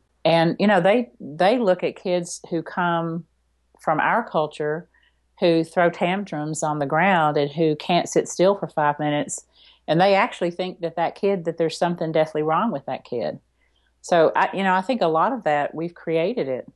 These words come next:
with our own parenting and with our own school system. And I know that for many people, that's not a popular opinion,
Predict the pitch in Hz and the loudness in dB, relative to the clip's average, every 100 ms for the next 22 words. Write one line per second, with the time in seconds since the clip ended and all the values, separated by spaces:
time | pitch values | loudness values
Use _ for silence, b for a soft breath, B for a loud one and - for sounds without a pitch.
0 | _ - 156 156 151 143 156 160 160 165 | _ -6 0 0 2 0 0 -4 -4 -6
1 | 160 165 175 160 147 147 139 - 151 151 | -6 -4 -4 -4 -4 -2 0 0 0 -2
2 | - 202 - 156 - 147 147 160 170 202 | 0 0 0 -6 -2 0 2 2 4 4
3 | 220 185 - 160 156 156 151 214 220 151 | 6 2 0 -4 -2 -4 0 0 0 0
4 | 143 - 147 143 143 143 147 143 131 - | 0 0 0 0 0 -2 -2 -2 -2 0
5 | 202 196 135 | -2 0 -2